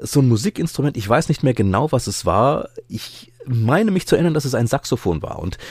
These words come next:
die kann man, die hat man ja, äh, wenn man so als Kapelle durch die Straßen zieht, an so einem Bändel um den Hals hängen, weil er hat das Saxophon losgelassen, also oder was auch immer das war, was er da vor sich hatte, und hatte beide Hände frei. Und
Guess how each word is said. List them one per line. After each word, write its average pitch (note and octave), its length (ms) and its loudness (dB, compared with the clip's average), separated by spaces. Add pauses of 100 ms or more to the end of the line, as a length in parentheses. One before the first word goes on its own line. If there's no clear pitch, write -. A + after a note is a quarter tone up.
(200)
die A2 100 0
kann - 260 -2
man, F3 260 -4
die G#2+ 140 -4
hat - 160 -4
man E3+ 100 0
ja, C#3 340 2
äh, G#2+ 300 2
wenn G#2 100 0
man G#2 100 2
so F#2+ 320 2
als - 300 -4 (240)
Kapelle A#2+ 340 -2
durch - 120 -6
die E2+ 80 -10
Straßen G2 440 -4
zieht, - 200 -4 (260)
an A#2 140 0
so A2 80 4
einem G2+ 180 2
Bändel D#3 400 2
um G#2+ 140 -2
den G2+ 220 -4
Hals E3 280 -4
hängen, D#2+ 260 -8
weil G#2 160 2
er A2 120 2
hat C#3 160 -2
das A#2+ 120 -4
Saxophon - 480 -6
losgelassen, D3+ 540 -4
also G2+ 140 -2
oder F#2+ 380 2
was G2+ 160 -2
auch - 60 -14
immer G#2 140 2
das F#2 160 2
war, G#2+ 160 4
was C3+ 140 2
er C3 60 0
da F2+ 120 0
vor C#3 200 0
sich D#3 200 -4 (300)
hatte, C4+ 280 0 (420)
und A#2 160 4
hatte C#3+ 180 4
beide B2 300 2
Hände D#3+ 280 2
frei. B2 520 -2
Und D3 400 2